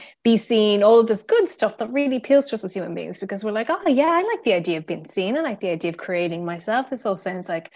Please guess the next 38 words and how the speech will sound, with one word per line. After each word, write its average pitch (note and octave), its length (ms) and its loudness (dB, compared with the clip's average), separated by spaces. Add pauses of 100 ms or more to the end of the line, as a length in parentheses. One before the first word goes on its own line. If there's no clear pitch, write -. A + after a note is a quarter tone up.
(400)
a F#3+ 120 -2
lot F#3 140 2
of E3 100 -12
fun." G#3 320 2
We G#3+ 100 2
love G#3 300 4
to - 120 -8
look F#3+ 300 0
as - 140 -4
human C4 280 0
beings. C#4+ 380 0
We're, G3 140 2
we're F#3 180 0
very F#3 380 4
visually F3 400 -2
driven. A#3+ 640 4 (100)
We G3 160 4
love F3 220 4
images. A3 680 4 (420)
And G#3+ 200 2
so, G#3+ 320 4
you A3 160 0
know, G3+ 100 2
that's G3+ 220 -2
all F#3+ 300 2
to G3+ 100 -8
the G3 100 -2
good. C4+ 400 6 (400)
Um, A3+ 300 2
in B3+ 140 4
practice, F4+ 760 -2
though, D#3 380 -4 (100)
not B3+ 380 2
everybody G#3+ 560 0
gets G3 360 -2
to F#3 100 -6
be F#3 120 -2
seen F3+ 600 -2